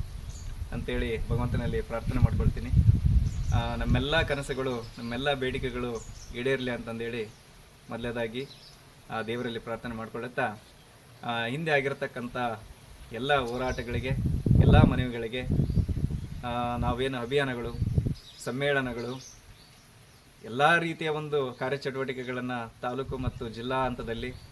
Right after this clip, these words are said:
ಜೊತೆಗೆ ರಾಜ್ಯ ಹಂತದಲ್ಲಿ ನಾವೆಲ್ಲ ಪದಾಧಿಕಾರಿಗಳು ಜೊತೆಗೆ ಎಲ್ಲ ಒಂದು ಅತಿ ಶಿಕ್ಷಕರು ಒಗ್ಗೂಡಿಕೊಂಡು ಈ ರಾಜ್ಯದಲ್ಲಿ, ಆ, ಒಂದು ಅತಿ ಶಿಕ್ಷಕರ ಸಂಘ ಇದೆ ಅಂತಂದೇಳಿ ತೋರಿಸ್ಕೊಟ್ಟಿದ್ದೀವಿ.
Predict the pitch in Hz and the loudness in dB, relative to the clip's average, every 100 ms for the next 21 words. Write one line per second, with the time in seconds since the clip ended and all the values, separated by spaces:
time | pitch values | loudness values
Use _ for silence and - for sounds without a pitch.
0 | - - 120 127 120 113 139 143 151 143 | -20 -16 -8 -4 -2 0 0 2 0 0
1 | 135 131 127 110 - - 120 110 131 156 | -2 0 -2 -4 -10 -12 -12 -6 -2 -2
2 | 139 135 135 131 127 123 123 110 - 120 | 0 0 0 -2 -4 -4 -6 -6 -8 -6
3 | 117 113 143 139 131 127 120 131 - - | -6 -2 -2 -2 -2 -4 -6 -8 -10 -12
4 | - 127 123 113 113 156 147 131 127 123 | -8 -6 -4 -6 -4 -4 -2 -4 -2 -4
5 | 113 - - - - - - - - 160 | -6 -14 -20 -20 -6 2 6 8 6 6
6 | 151 131 135 - - - - - - - | 6 8 8 10 8 8 4 2 2 0
7 | 117 120 123 123 165 143 135 139 139 123 | -4 -4 -4 -4 -4 -6 -6 -2 0 -2
8 | 117 127 131 127 123 147 143 135 127 - | -4 -6 -6 -2 2 4 6 6 6 4
9 | 123 123 - 127 117 110 110 123 | 4 -2 -2 -4 -6 -6 -6 -4